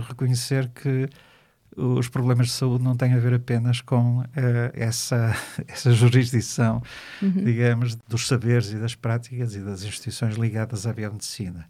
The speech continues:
Speaker 2: Uhum.
Speaker 1: Há também outros saberes que são importantes para nós percebermos, eh, enfim, o, o que são as, as, as capacidades que existem na sociedade de proteger as pessoas, proteger as, as comunidades, proteger as,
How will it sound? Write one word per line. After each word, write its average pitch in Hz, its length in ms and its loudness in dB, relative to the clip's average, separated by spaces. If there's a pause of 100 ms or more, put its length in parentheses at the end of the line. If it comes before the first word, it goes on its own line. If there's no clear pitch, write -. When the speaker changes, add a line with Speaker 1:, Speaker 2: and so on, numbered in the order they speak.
Speaker 2:
Uhum. 185 320 -2 (140)
Speaker 1:
Há 117 80 -6
também 113 320 -4
outros 123 320 -4
saberes 113 340 -4
que - 120 -12
são 123 120 0
importantes 123 640 -2
para 123 160 -10
nós 110 200 -12
percebermos, 104 680 -10 (140)
eh, 110 360 -6
enfim, 120 300 -4
o, 90 240 -6
o - 80 -10
que - 140 -10
são 101 360 -6 (160)
as, - 300 -12
as, 98 260 -8
as 120 140 -6
capacidades 117 720 -2
que - 160 -10
existem 104 380 -8
na 104 120 -8
sociedade 101 420 -10
de 95 120 -16
proteger 113 420 -6
as 98 120 -10
pessoas, 110 480 -8
proteger 98 520 -10
as, 95 320 -14 (160)
as - 140 -16
comunidades, 123 640 -2
proteger - 580 -12
as, 95 220 -18